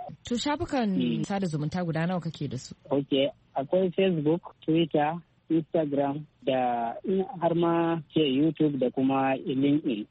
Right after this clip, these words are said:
Speaker 2: Mm.
Speaker 1: To wa-, wanne ne ka fi hawa kullum?
Speaker 2: A gaskiya zan ce Twitter.
Speaker 1: Twitter me yasa?
Speaker 2: Domin gaskiya yawancin labaru na yanzu suna kan Twitter. Musamman ma in ce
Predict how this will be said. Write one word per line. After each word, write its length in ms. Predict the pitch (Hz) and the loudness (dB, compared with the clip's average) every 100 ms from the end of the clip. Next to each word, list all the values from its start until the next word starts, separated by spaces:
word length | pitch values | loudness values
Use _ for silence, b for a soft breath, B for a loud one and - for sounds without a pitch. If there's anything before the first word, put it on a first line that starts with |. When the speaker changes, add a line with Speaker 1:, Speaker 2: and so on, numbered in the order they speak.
| - | -4
Speaker 2:
Mm. 460 | 127 120 110 104 - - | -2 0 -2 -6 -8 -4
Speaker 1:
To 60 | |
wa-, 260 | 170 147 139 - | -4 -4 -8 -8
wanne 400 | 151 156 180 196 | -4 -2 0 0
ne 100 | 170 | -2
ka 160 | - | -4
fi 160 | 165 - | -6 -4
hawa 300 | 156 160 156 | -2 0 -2
kullum? 380 | 156 160 156 151 - | -2 -4 -4 -6 -4
Speaker 2:
A 140 | 135 131 | -2 2
gaskiya 520 | 143 139 - 147 143 | 2 0 0 0 2
zan 200 | 139 139 | 2 0
ce 140 | - 123 | 0 -4
Twitter. 420 | - 123 123 101 - _ | 0 -2 0 -4 -8 _
Speaker 1:
Twitter 340 | - 190 190 | -6 -2 0
me 120 | 180 190 | 0 -2
yasa? 240 | 226 233 185 | -2 -4 -2
Speaker 2:
Domin 680 | 127 151 175 185 185 180 180 - _ - | 0 2 2 2 2 2 0 -4 _ -4
gaskiya 340 | 170 165 - 175 | -2 -2 0 0
yawancin 400 | 180 175 - 185 | 2 0 2 4
labaru 480 | 175 139 127 131 139 | 4 0 -4 -4 -2
na 100 | 147 | -2
yanzu 460 | 147 127 117 127 120 - _ - | -2 -4 -6 -6 -8 -10 _ -4
suna 220 | 156 135 | 0 0
kan 220 | - 127 | 0 -4
Twitter. 340 | 120 123 120 117 - _ _ _ - | 0 -2 0 -4 -6 _ _ _ -8
Musamman 400 | 127 175 185 165 | -2 0 0 0
ma 120 | 156 151 | 0 0
in 160 | 131 - | -2 0
ce 640 | 151 139 123 113 107 107 | 0 2 0 0 -4 -6